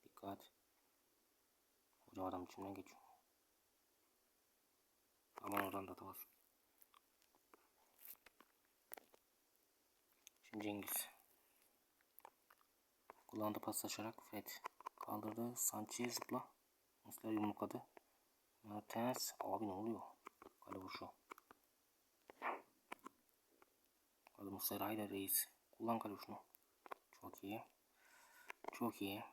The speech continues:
Berkan. Şimdi Icardi. Aouar. Geçmedi. Hocam.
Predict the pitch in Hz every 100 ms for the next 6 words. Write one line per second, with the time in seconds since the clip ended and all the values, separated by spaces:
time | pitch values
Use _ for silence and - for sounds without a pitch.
0 | - - 95 92 - 101 - - - -
1 | _ - - 110 110 113 - - 110 104
2 | 98 - _ _ _ _ - - 110 110
3 | 92 - - _ _ - - 95 90 -
4 | - _ _ _ - _ _ _ - -
5 | - _ _ _ _ _ _ - _ _
6 | _ _ - _ _ _ _ _ _ _
7 | _ _ _ _ _ _ _ _ - -
8 | -